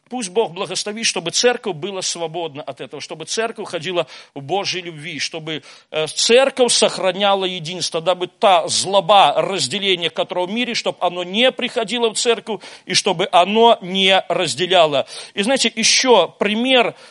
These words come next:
э, как люди могут стать соучастником греха, э, другого человека. Есть, э, скажем так, когда человек может поддерживать какой-то грех своим сердцем. Вот, э, в первой,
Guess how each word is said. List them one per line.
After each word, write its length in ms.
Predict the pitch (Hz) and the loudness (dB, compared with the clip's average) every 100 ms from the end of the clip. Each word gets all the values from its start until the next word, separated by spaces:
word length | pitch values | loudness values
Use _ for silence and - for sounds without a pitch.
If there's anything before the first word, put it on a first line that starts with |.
| - | -2
э, 280 | 175 175 170 | 4 6 4
как 360 | - 214 202 - | 4 2 2 -2
люди 360 | 202 247 190 | -2 -2 -2
могут 320 | 208 208 185 | -2 -2 -2
стать 380 | - 233 214 180 - | 0 4 4 2 -2
соучастником 880 | - 196 180 - 202 - 190 185 | -2 -2 0 2 2 0 -6 -8
греха, 480 | 160 160 196 180 - _ - | -8 -2 4 4 4 _ -2
э, 120 | 175 | -2
другого 380 | 156 165 175 170 | -2 -4 -2 -2
человека. 640 | - 180 180 156 - 131 - - - - | -2 -2 -2 -2 -2 -4 -6 -16 -16 -8
Есть, 440 | 180 254 277 - | -2 0 0 -2
э, 440 | - 214 196 185 185 | 2 6 6 6 4
скажем 320 | - 196 202 | -2 -2 0
так, 280 | 202 175 - - - _ _ _ _ _ _ _ _ _ _ _ - | 0 0 -4 -20 -20 _ _ _ _ _ _ _ _ _ _ _ -2
когда 360 | 214 202 208 - | 2 2 2 0
человек 640 | - 226 208 226 294 - | 0 2 0 0 -2 -4
может 420 | 185 208 240 202 | -2 0 0 -2
поддерживать 720 | - 202 165 196 233 233 214 165 | 0 0 0 -4 -2 -2 -2 -4
какой-то 440 | 196 233 208 202 | -6 -4 -4 -4
грех 260 | - 254 - | -4 -6 -4
своим 320 | 185 190 185 | -4 -6 -4
сердцем. 520 | - 156 - - 117 - - - - | -2 -2 -2 -6 -8 -14 -20 -20 -12
Вот, 300 | 190 240 - - | 2 2 2 0
э, 260 | 202 208 | 4 6
в 680 | 202 175 196 226 220 214 185 143 - _ _ _ _ _ _ _ _ | 4 0 2 6 8 6 4 0 -18 _ _ _ _ _ _ _ _
первой, 640 | - 247 269 233 202 165 | 0 4 4 2 0 -2